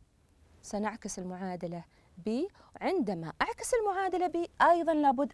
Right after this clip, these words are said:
أن نعكس الإشارة للدلتا اتش، تصبح المعادلة كالتالي. لاحظ أنني قمت بعكس السهم أو أقوم بترتيبها من جديد، ثاني أكسيد الكبريت مع الأكسجين، وهنا أصبح ثالث أكسيد الكبريت من،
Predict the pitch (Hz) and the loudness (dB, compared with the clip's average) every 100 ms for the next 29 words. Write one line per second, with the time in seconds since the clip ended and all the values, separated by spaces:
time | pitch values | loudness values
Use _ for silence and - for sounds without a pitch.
0 | - 247 262 247 240 233 - 214 - 247 | 0 2 2 -2 -6 -6 -8 -6 0 4
1 | 240 233 240 - - - - - 208 220 | 6 6 4 0 -12 -20 -16 -6 -2 -2
2 | 220 - 175 220 - - 220 - - 381 | -2 -4 0 0 0 -6 -6 -8 -2 0
3 | 427 - 262 - 233 220 220 233 220 214 | 0 -2 -4 0 2 2 2 2 2 2
4 | 214 254 240 - 214 190 170 160 156 - | 0 -2 -4 -4 -2 -2 -4 -8 -12 -16
5 | - - 247 269 - 220 208 196 262 277 | -20 0 4 4 2 -2 -2 0 0 0
6 | - 208 214 330 - - 208 - 320 370 | -2 -2 0 0 -4 -12 -8 -4 -4 -4
7 | - 415 330 320 339 294 285 - 392 277 | 2 4 4 4 2 2 0 2 2 6
8 | 262 254 262 233 196 233 220 - - - | 6 6 4 2 4 2 2 -4 -20 -20
9 | - - _ _ - 240 226 - 214 - | -20 -20 _ _ 2 2 2 -2 -4 -4
10 | 180 196 208 208 - - 160 160 196 - | -2 -2 -2 -4 -8 -14 -10 -6 -6 -6
11 | - 233 226 233 226 226 269 320 320 - | -4 -4 0 0 0 -2 0 2 2 0
12 | - - - - - - - 262 254 - | 2 4 4 0 -18 -20 4 6 6 2
13 | - 254 214 - 180 214 214 - 214 214 | -4 -2 -2 -4 -4 -2 -2 -2 -2 -2